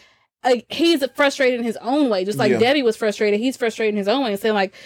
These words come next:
Speaker 1: "We tried to do all these things to make a difference, and none of it has mattered."
Speaker 2: He's just
Speaker 1: I think that's where
Speaker 2: exhausted.
Speaker 1: he's coming
Speaker 2: He's
Speaker 1: from.
Speaker 2: given
Speaker 1: Yeah.
Speaker 2: up. You
Speaker 1: Yeah.
Speaker 2: know, he lost all hope.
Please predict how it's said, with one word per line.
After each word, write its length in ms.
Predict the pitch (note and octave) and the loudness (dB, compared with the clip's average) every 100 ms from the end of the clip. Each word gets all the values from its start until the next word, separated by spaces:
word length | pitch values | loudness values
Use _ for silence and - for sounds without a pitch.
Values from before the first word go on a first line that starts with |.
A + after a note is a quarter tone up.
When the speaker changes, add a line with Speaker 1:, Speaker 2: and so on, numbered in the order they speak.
| - | -16
Speaker 1:
"We 200 | - A#3+ | -2 0
tried 320 | - B3+ A3+ A3+ | 2 2 2 2
to 80 | |
do 160 | G#3 G#3+ | 2 2
all 180 | G3 G3 | 2 2
these 220 | F#3+ F#3+ | 0 -2
things 400 | - G3 F#3 F#3 | -2 -2 -2 -6
to 100 | - | -4
make 180 | F#3+ F#3 | -4 -4
a 40 | |
difference, 400 | F#3 F#3 F#3 F3+ | -4 -4 -6 -6
and 100 | F3+ | -4
none 140 | F#3 F#3 | -2 -4
of 100 | F3 | -4
it 80 | |
has 160 | F#3+ F3 | -6 -8
mattered." 360 | F3 E3 C#3 A2+ | -8 -10 -10 -8
Speaker 2:
He's 120 | C3+ | -6
just 120 | D3 G3+ | -4 -4
Speaker 1:
I 80 | A2+ | -4
think 120 | A3 | 0
that's 280 | B3 - - | 2 2 0
where 100 | F#3+ | -2
Speaker 2:
exhausted. 100 | F#3 | -2
Speaker 1:
he's 80 | - | -4
coming 180 | F#3 C3+ | -6 -4
Speaker 2:
He's 80 | |
Speaker 1:
from. 100 | C3 | -2
Speaker 2:
given 200 | D#3 D#3+ | -2 2
Speaker 1:
Yeah. 120 | - B2 | 2 0
Speaker 2:
up. 200 | G#2 - | -2 -6
You 140 | A#2 A#2+ | -2 0
Speaker 1:
Yeah. 120 | - | 0
Speaker 2:
know, 60 | |
he 60 | C3 | 0
lost 220 | C3+ C3+ | -2 0
all 120 | C3 | -2
hope. 300 | A#2 B2+ A2+ | -2 -2 -4